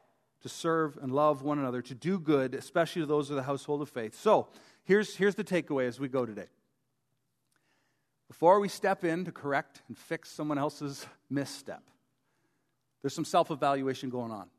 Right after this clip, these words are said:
right? It's like, recognize I'm a sinner. Recognize I have my issues. Recognize my motives better be right before I step in to correct you.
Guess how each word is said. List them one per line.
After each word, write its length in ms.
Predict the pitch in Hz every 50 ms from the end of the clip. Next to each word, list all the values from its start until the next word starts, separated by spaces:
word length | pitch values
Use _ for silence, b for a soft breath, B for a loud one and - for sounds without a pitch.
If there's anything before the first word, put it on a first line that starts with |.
| _
right? 220 | - 127 139 151 -
It's 640 | - _ _ _ _ _ _ _ _ _ _ _
like, 140 | - 120 110 _ _
recognize 600 | 139 139 147 143 - 156 139 135 117 107 104 - -
I'm 180 | - 120 135 147
a 40 | 143
sinner. 400 | - - 123 110 104 90 - _ _ _ _
Recognize 560 | - 131 131 - - 143 135 127 123 120 117 -
I 140 | - 120 127
have 220 | 127 135 135 117
my 160 | 131 135 127
issues. 560 | 120 123 131 117 - - 113 107 104 - _ _ _ _ _ _ _ _ _ -
Recognize 580 | 139 143 - - 147 139 135 127 123 120 -
my 140 | 135 131 123
motives 420 | 123 127 139 151 165 170 151 135
better 240 | 127 131 156 156 170
be 120 | 160 165 165
right 320 | 151 160 147 135 120 -
before 280 | - 123 - - 139 123
I 60 | 120
step 320 | 120 - - 147 131 -
in 120 | 143 131 120
to 60 | 117
correct 420 | - - 139 131 127 120 - -
you. 220 | 123 123 113 101